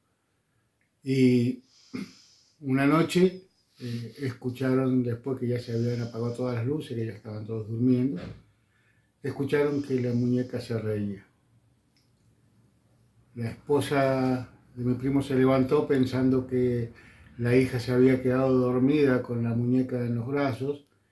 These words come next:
y para evitar que se fuera a hacer algún daño con la muñeca, que era muy chiquita, eh, se levantó a, a confirmar si, si era así. Cuando encendió la luz de la habitación,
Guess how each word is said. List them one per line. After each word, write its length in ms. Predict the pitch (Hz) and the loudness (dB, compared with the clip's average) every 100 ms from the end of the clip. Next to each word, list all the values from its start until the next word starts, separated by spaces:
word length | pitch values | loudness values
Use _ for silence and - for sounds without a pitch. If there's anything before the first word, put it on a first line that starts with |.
| _ _ _ _ _ _ _ _ | _ _ _ _ _ _ _ _
y 200 | 147 117 | -6 -6
para 600 | 117 120 117 113 113 113 | -4 -2 0 0 0 -2
evitar 480 | 117 117 113 131 131 | -2 0 0 0 -2
que 80 | 127 | -4
se 140 | - | -8
fuera 280 | 117 131 131 | -8 -4 -4
a 20 | |
hacer 240 | 131 135 127 | -2 0 0
algún 360 | 127 123 127 | 0 0 0
daño 540 | 127 135 131 131 131 127 | 2 2 4 4 2 -2
con 140 | 123 | -4
la 80 | 123 | -2
muñeca, 680 | 127 127 120 117 139 147 - _ | 0 0 0 -4 -8 -10 -14 _
que 100 | 107 | -12
era 160 | 104 104 | -8 -8
muy 200 | 107 107 | -8 -12
chiquita, 540 | - 135 127 156 165 _ _ _ _ _ _ _ | -12 -8 -8 -8 -12 _ _ _ _ _ _ _
eh, 460 | 117 104 107 107 - _ _ _ - | -14 -12 -12 -14 -18 _ _ _ -6
se 180 | 156 | 0
levantó 480 | 139 135 135 123 131 | 4 4 4 2 2
a, 400 | 135 110 101 - _ - | 2 0 -4 -12 _ -12
a 120 | 117 | -8
confirmar 640 | 113 101 117 113 117 117 120 - - - | -8 -6 -4 0 0 -2 -8 -16 -20 -16
si, 320 | 107 101 104 104 | -12 -12 -14 -16
si 120 | 110 | -12
era 140 | 107 107 | -10 -10
así. 260 | - 98 _ _ _ _ _ _ _ _ _ _ _ | -12 -18 _ _ _ _ _ _ _ _ _ _ _
Cuando 580 | 113 110 110 113 110 110 | -8 -6 -2 -2 -2 -4
encendió 380 | 107 117 113 | -4 0 4
la 100 | 127 | 6
luz 220 | 127 127 127 | 6 6 6
de 80 | |
la 60 | 123 | 4
habitación, 760 | 123 117 127 - 143 143 147 | 2 0 -2 2 2 2 -2